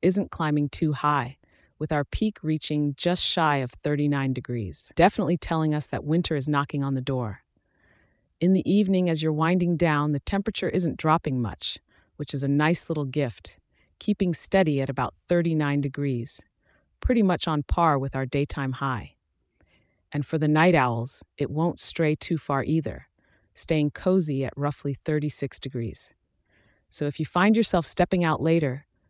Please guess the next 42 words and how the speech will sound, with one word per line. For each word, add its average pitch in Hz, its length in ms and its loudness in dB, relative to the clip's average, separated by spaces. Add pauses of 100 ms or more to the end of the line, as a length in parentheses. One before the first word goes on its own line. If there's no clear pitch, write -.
(120)
the 139 100 -10
cool 214 380 2
air 151 180 4
will 143 140 -2
be 180 240 2
there 131 400 0 (100)
to 151 120 -4
nudge 143 260 0
you 151 100 -2
back 135 300 -4
inside. 131 580 -6 (240)
Our 143 80 0
friend, 185 480 2 (160)
the 143 80 -4
sky, 156 520 4
is 131 220 -4
keeping 175 360 -2
it 143 200 -2
casually 170 540 2
stylish 160 640 2
today 120 360 -4
with 131 160 -10
scattered 160 500 -2
clouds, 120 580 -4 (120)
about 139 240 -4
forty-four 196 580 -2
percent - 400 -4
cloudiness. 131 640 -6 (600)
It's - 180 -6
like 151 160 0
the 151 80 -2
weather 151 260 2
can't - 260 -4
quite - 280 0
decide 151 500 0
on 135 200 -4
full 165 340 -2
sun 160 420 -2
or 123 80 -6
full 165 320 -4
cloud 143 400 -4
cover, 135 400 -8